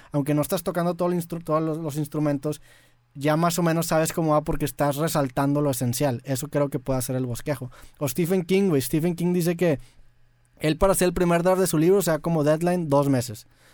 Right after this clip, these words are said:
En dos meses tengo que tener el primer draft. Entonces, sacar eso al principio, güey, al principio te va a salir mierda.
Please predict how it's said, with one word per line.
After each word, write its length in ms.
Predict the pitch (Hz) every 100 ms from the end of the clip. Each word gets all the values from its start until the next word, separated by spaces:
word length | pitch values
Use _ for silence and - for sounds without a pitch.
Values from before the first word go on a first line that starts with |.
| _
En 160 | 131 143
dos 180 | 170 185
meses 200 | 190 175
tengo 140 | 190
que 100 | 180
tener 160 | 156 156
el 60 |
primer 280 | 151 143 139
draft. 240 | 131 120 - - -
Entonces, 320 | - 165 196
sacar 400 | 214 196 190 190
eso 220 | 190 175
al 80 | 202
principio, 520 | 190 175 190 170 196
güey, 220 | 185 190
al 80 | 170
principio 340 | 151 165 175 196
te 60 |
va 40 | 214
a 20 |
salir 260 | 214 214 190
mierda. 360 | 170 208 143